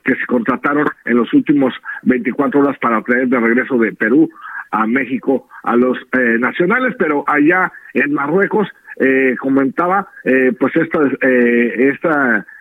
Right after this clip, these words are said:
más de veinte personas pues están varados sin que la, la Embajada de México en aquel país se haya comunicado o le responda para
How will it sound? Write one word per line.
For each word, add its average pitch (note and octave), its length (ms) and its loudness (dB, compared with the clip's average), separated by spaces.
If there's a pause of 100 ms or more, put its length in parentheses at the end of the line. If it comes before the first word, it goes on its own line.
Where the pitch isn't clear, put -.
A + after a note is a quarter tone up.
(160)
más D3+ 220 0
de D3+ 80 2
veinte D#3+ 300 0
personas F3 500 0
pues C3+ 120 2
están D3+ 220 2
varados C#3 480 2 (320)
sin C3 160 0
que D3 180 0
la, C3 220 2 (100)
la B2 120 4
Embajada B2+ 460 0
de A#2+ 120 2
México C3 520 -2 (160)
en A#2+ 160 2
aquel B2+ 300 -2
país B2+ 280 2 (400)
se C3+ 80 0
haya C#3+ 160 2
comunicado C#3 600 0
o B2 100 2
le A#2 140 4
responda C3+ 500 0
para A#2 320 0